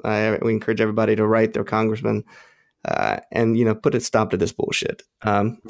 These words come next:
but anyways, we wanna thank everybody who listened to that episode and then has since discovered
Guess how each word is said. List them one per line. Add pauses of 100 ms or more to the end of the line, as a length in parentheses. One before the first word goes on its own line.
but
anyways,
we
wanna
thank
everybody
who
listened
to
that
episode
and
then
has
since
discovered